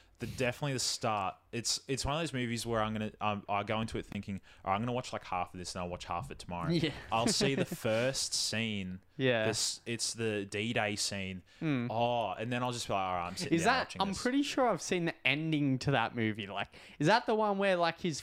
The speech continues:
Speaker 2: fucking, he turns to an old man or whatever the fuck? That looks so fucking sick.
Speaker 1: Yeah,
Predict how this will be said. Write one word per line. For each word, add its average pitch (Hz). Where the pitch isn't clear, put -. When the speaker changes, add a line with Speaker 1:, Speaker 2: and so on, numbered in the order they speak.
Speaker 2:
fucking, 151
he -
turns 147
to 147
an 139
old 131
man 123
or 139
whatever 139
the 156
fuck? -
That 165
looks 277
so 185
fucking 139
sick. -
Speaker 1:
Yeah, 127